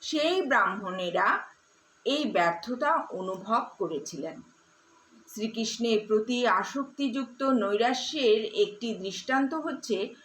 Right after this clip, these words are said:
অরিষ্টাসুর যখন ব্রজবালাদের আক্রমণ করে, তখন তারা চিৎকার করে শ্রীকৃষ্ণকে ডেকে বলেন, "হে কৃষ্ণ, আমাদের তুমি রক্ষা করো, আমাদের তুমি রক্ষা করো।"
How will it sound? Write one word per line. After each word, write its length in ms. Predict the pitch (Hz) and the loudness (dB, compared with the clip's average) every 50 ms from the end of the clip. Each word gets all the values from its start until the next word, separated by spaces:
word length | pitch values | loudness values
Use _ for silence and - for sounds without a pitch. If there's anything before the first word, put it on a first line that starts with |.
| - - - - - | -20 -20 -16 -2 2
অরিষ্টাসুর 1000 | - 254 285 302 294 - - - 302 302 320 320 311 - 330 339 320 320 302 262 | 4 4 4 2 0 -4 -2 2 4 4 4 4 2 -2 -2 -2 0 -2 -2 0
যখন 600 | 226 254 208 208 214 - 254 254 233 226 233 247 | 2 4 4 4 2 2 2 2 4 4 2 2
ব্রজবালাদের 960 | 220 202 202 196 190 185 196 220 214 220 220 214 214 202 202 208 240 262 - | 2 2 2 2 2 2 2 2 2 4 4 6 6 4 4 2 0 0 0
আক্রমণ 640 | - - - - - - 208 240 262 269 277 269 262 | 0 0 -2 -2 -2 -2 0 2 4 4 4 4 4
করে, 440 | - - 160 147 190 220 277 - - | 2 2 0 2 2 2 2 2 2
তখন 480 | 262 196 185 - - 240 233 220 220 311 - - - - 254 - | 2 2 2 2 0 0 0 0 0 -2 -4 -10 -14 -16 -8 -2
তারা 240 | 240 240 240 240 240 | 2 2 4 4 4
চিৎকার 720 | 240 240 269 240 220 - - - 285 285 302 320 339 349 | 2 0 -2 -4 -4 -8 -4 0 2 4 4 4 4 2
করে 340 | 359 320 294 254 233 233 269 | 0 0 2 4 4 4 4
শ্রীকৃষ্ণকে 1000 | - - 240 226 214 220 220 214 - - - 220 226 226 233 240 233 247 240 240 - - - 180 | 2 -2 -4 -6 -6 -4 -6 -8 -8 -6 -6 -4 -4 -4 -2 -2 -2 -2 -2 -4 -8 -16 -4 0
ডেকে 300 | 185 190 180 - 202 196 | 0 0 2 2 2 2
বলেন, 480 | 175 175 175 175 185 214 247 240 220 - - - - - - - 226 | 4 4 4 4 4 4 4 4 2 0 -6 -10 -18 -20 -8 0 2
"হে 180 | 254 269 277 | 2 2 2
কৃষ্ণ, 600 | 262 - 277 262 254 226 - - - 269 269 277 311 - - - - _ - - | 0 0 -2 -2 -2 -2 -2 -2 0 2 2 2 0 -2 -8 -14 -20 _ -8 -2
আমাদের 480 | - 262 285 285 302 311 294 330 330 - 339 | 2 2 4 4 4 4 2 0 -2 -2 -2
তুমি 200 | 330 339 339 311 | -4 -4 -2 0
রক্ষা 460 | 285 240 240 233 - - - 339 320 | 2 2 2 0 -2 -2 0 0 0
করো, 360 | 320 302 240 214 180 165 143 - - - _ _ _ _ _ _ _ | 2 4 2 2 2 0 -4 -6 -10 -18 _ _ _ _ _ _ _
আমাদের 480 | - 196 214 220 233 233 226 240 240 240 240 | -2 0 2 4 4 4 2 2 0 0 -2
তুমি 220 | 240 233 240 240 240 | -2 0 2 2 4
রক্ষা 480 | 220 214 214 214 - - 269 285 262 | 4 2 2 0 -4 -6 -4 -4 -2
করো।" 320 | 254 240 196 165 156 143 | 0 0 0 -2 -2 -4